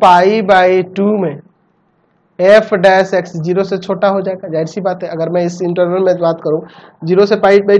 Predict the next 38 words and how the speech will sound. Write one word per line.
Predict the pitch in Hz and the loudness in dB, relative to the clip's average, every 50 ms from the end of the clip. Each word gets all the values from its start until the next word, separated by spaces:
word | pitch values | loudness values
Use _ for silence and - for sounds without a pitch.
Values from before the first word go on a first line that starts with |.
| 202 | 2
two | 220 214 214 | 0 0 2
में, | 208 202 | 4 4
अब | 190 202 196 175 170 | 4 2 2 0 -2
sin | 165 - 180 160 175 196 208 196 | 2 4 4 4 6 4 4 4
तो | - 233 226 220 226 | 6 6 6 6 6
positive | 214 208 196 208 214 208 240 240 208 247 | 4 4 6 4 4 2 2 2 4 4
होता | 247 247 - 233 | 4 6 6 6
है, | 175 160 | 6 4
लेकिन | 147 156 - 165 170 | 2 0 0 2 4
minus | 160 151 160 175 202 202 202 | 4 4 6 6 4 4 4
sin | 220 214 214 | 4 2 4
तो | 214 226 | 4 2
नेगेटिव | 220 240 233 262 262 302 262 240 | 2 4 2 2 2 2 2 0
हो | 220 185 | 2 2
जाएगा, | 190 180 180 180 | 2 2 2 2
ज़ीरो | 185 196 220 220 | 2 0 0 0
से | 214 214 | -2 -2
छोटा | - 269 262 254 254 | -2 0 2 4 4
हो | 240 214 | 4 4
जाएगा। | 185 185 180 170 170 175 - - - _ _ _ _ _ - | 2 0 0 -2 -4 -6 -10 -16 -20 _ _ _ _ _ -2
इसलिए | 196 190 - 208 226 214 175 151 143 - - _ _ _ _ _ _ _ _ _ _ _ _ _ _ _ | -2 -2 0 -2 -2 0 0 -2 -4 -6 -12 _ _ _ _ _ _ _ _ _ _ _ _ _ _ _
एफ | 165 180 190 196 202 214 208 214 - - | 2 4 4 6 6 4 4 2 -2 -8
एक्स | 208 - - - 185 185 160 156 - - - - _ _ _ _ - 170 | -10 -8 -4 0 2 2 2 2 0 -6 -20 -20 _ _ _ _ -6 -4
यानी | 175 180 | -2 -2
कि | 180 196 175 - | 0 -2 0 2
cos | 190 185 190 190 185 - | 6 6 6 6 4 0
x, | 180 185 180 - - - - 156 | -4 -6 -6 -8 -18 -18 -14 -12
एफ | 151 151 190 | -8 -6 -6
एक्स | 180 180 | -4 -2
की | 202 | -2
जगह | 190 190 190 | 0 0 0
हम | 190 190 | 2 0
लोग | 190 185 | 0 0
लिख | 185 190 - | -2 -4 -6
सकते | 202 180 175 180 | -6 -6 -6 -4
हैं | 175 175 175 | -6 -4 -2
cos | 180 175 175 175 175 | 0 0 0 0 -2
x | 185 190 - - - | -6 -10 -10 -14 -20